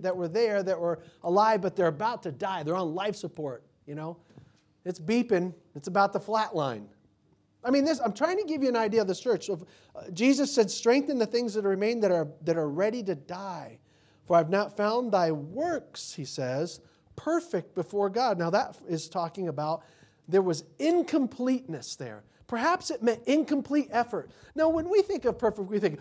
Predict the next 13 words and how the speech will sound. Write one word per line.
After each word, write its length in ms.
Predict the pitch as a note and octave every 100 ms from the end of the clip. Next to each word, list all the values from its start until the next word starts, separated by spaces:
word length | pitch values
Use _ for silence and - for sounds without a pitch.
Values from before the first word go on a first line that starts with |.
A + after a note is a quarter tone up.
| - D4+
"I'm 360 | A#3 F#4+ F#4+
not 180 | C4+ A#3+ -
perfect. 640 | - A#3 A#3 A#3+ G3 - D4+
Nobody's 720 | F4 F#4 E4+ B3+ A#3 G3+ -
perfect." 960 | - B3 A#3 C#4+ - A#3 G#3 G#3 - _ - -
I 300 | - _ G3+
understand 420 | E3 - D3+ A2+
that. 160 | A#2 - _ _
But 120 | - C#4+
he's 140 | D#4+
talking 300 | D4+ C#4 A#3+
about 240 | G#3+ G3+
complete. 540 | - G#3 - D#4 D#4